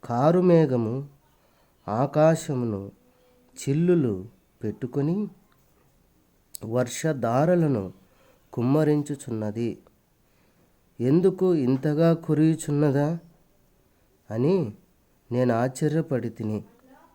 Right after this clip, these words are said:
పువ్వులు, పువ్వులు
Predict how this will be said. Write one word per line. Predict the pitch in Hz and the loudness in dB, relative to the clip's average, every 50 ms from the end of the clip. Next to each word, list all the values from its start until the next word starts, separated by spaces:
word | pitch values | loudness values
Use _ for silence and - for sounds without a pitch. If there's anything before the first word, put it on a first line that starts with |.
| _ - - - - - - _ _ _ _ _ _ _ _ _ - - | _ -20 -20 -20 -20 -20 -20 _ _ _ _ _ _ _ _ _ -8 -6
పువ్వులు, | 135 156 160 175 185 175 170 180 185 185 190 185 - - - - - - | -4 -2 0 0 2 2 2 2 0 0 -2 -6 -12 -16 -20 -18 -8 -6
పువ్వులు | 127 131 139 151 160 160 165 170 170 170 160 | -4 -4 0 0 2 4 6 6 4 4 2